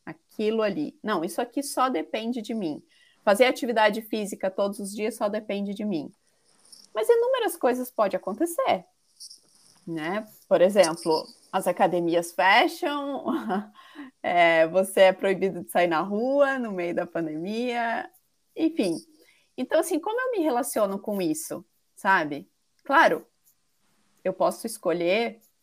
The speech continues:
fazer alguma coisa em casa, eu posso. Então, eu a-, eu, eu prefiro trocar a palavra controle pela palavra escolha. E,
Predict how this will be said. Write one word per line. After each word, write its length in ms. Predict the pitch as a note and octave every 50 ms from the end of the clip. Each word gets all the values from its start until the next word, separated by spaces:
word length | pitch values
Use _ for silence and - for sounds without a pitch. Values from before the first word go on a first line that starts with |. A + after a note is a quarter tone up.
| _ _ _ -
fazer 280 | - F3 F3 F3 F3 E3+
alguma 300 | D#3+ D#3 D#3 D3+ D3+ C#3
coisa 280 | - - D3 D3 D3
em 60 | D3+
casa, 480 | - - G#3 G3+ G#3+ G3+ F3+ F#3+ G3 D#3
eu 100 | D3+ D#3
posso. 720 | - - D3+ C#3 D3 D#3+ E3 - - - D3+ D3 C#3+ - - _ _ _ _ _ _ _ _ _ _ _ _ _ _
Então, 140 | - C4 C4
eu 160 | C4+ C4+ C#4
a-, 140 | C4+ C4+ C#4
eu, 280 | C4+ A3+ A#3 A#3 - -
eu 120 | B3 B3+
prefiro 500 | B3 D4 C4+ C#4 - - C#4+ C#4 C#4+ C#4+
trocar 400 | C#4+ - - C#4 C4+ - D4+ C4
a 40 | C4
palavra 420 | C4 - B3+ A#3+ A#3+ A#3+ C4+ A#3
controle 540 | A#3 - A#3+ A3+ A#3+ - - A#3+ A#3+ B3 B3
pela 240 | - - - A#3 A#3+
palavra 400 | A#3 A#3 A#3 A3+ A3+ A3+ - C4
escolha. 600 | C4 - - - - F#3 E3+ D#3 D3 C#3+ - - - _ _ _ _ _ _ _ _ _ _ _ _ _ _ _ _ _ _ _ -
E, 800 | - F#3+ F#3 F#3+ F#3+ F#3+ F#3 F#3 F3+ F3+ F3 F3 E3 D#3 E3